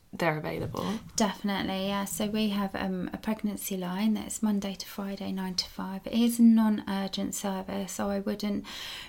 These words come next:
Speaker 2: recommend someone who needs urgent care sort of ring us and expecting us to be there immediately. You know, we are just an advisory support line. Um,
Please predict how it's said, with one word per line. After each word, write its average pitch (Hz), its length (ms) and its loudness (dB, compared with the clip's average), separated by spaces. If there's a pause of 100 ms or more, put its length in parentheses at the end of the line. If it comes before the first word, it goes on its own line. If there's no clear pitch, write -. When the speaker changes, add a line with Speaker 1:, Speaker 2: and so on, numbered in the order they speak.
Speaker 2:
recommend 196 540 4
someone 190 460 2
who 185 540 2
needs 190 360 2
urgent 196 600 2
care 190 580 0
sort 190 240 0
of - 60 -4
ring 190 160 4
us 180 260 0
and 190 80 -2
expecting - 580 -4
us 180 220 -2
to - 140 -8
be 180 200 0
there 180 260 -2
immediately. 185 800 -2
You 196 140 0
know, 180 160 0
we 180 140 0
are 180 140 0
just 180 240 -4
an 180 120 -2
advisory 180 840 0
support 185 600 -2
line. 175 540 -2 (540)
Um, 185 540 0